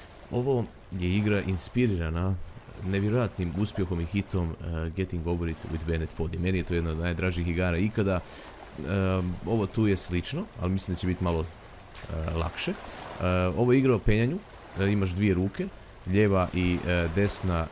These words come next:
eh, se upravljaju sa lijevim i desnim klikom miša. Znači, naciljaš otprilike tu i onda, na primjer, s drugom rukom ovdje i onda se povučeš gore. Ok, nije da ja to sad znam, znaš, nije da ja sad to znam najbolje, ali napravit ćemo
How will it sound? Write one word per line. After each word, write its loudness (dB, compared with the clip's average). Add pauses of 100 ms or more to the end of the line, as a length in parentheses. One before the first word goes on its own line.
eh, 0
se 0
upravljaju 2
sa 0
lijevim 2
i 0
desnim 0
klikom -2
miša. 0 (320)
Znači, -2
naciljaš 2
otprilike 0
tu 0 (300)
i 2
onda, 2
na 0
primjer, 0
s -2
drugom 2
rukom -2
ovdje 2 (280)
i 2
onda 2
se -2 (140)
povučeš 0 (120)
gore. 2 (2000)
Ok, 0
nije 6
da 4
ja 4
to 0
sad 4
znam, 0 (180)
znaš, -6
nije 2
da 4
ja 2
sad 0
to 0
znam 2
najbolje, 2 (1200)
ali 2
napravit 6
ćemo 2